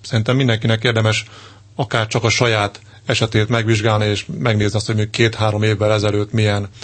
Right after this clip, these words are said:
szokásokkal bírt, akár mondjuk a digitális eszközök, digitális órák például, ugye most ez egy, ez egy teljesen új,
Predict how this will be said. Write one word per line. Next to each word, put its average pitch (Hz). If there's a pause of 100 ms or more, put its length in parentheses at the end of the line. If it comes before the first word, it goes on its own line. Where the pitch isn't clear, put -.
(260)
szokásokkal 110
bírt, 110
akár 110
mondjuk 104
a 110
digitális 110
eszközök, 107 (580)
digitális 113
órák 120
például, 110
ugye 107
most 104
ez 107
egy, 104
ez 113
egy 104
teljesen 110
új, 110